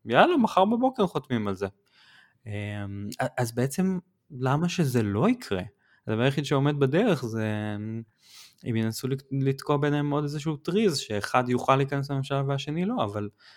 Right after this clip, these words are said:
בהינתן שהם יהיו מתואם-, מתואמים כמו שהם היו באלפיים ושלוש עשרה, בום, אפשר, אה, אפשר, אה,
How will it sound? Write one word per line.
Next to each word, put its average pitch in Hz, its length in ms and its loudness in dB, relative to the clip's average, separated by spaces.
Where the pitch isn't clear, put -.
בהינתן 117 440 2
שהם 139 240 4
יהיו 123 160 6
מתואם-, 131 440 2
מתואמים 120 600 4
כמו 117 200 -4
שהם 120 180 -4
היו 110 160 -2
באלפיים 113 360 -4
ושלוש 95 340 -8
עשרה, 98 200 -12
בום, 240 420 4
אפשר, 120 300 -2
אה, 165 320 0
אפשר, 156 340 0
אה, 180 580 -4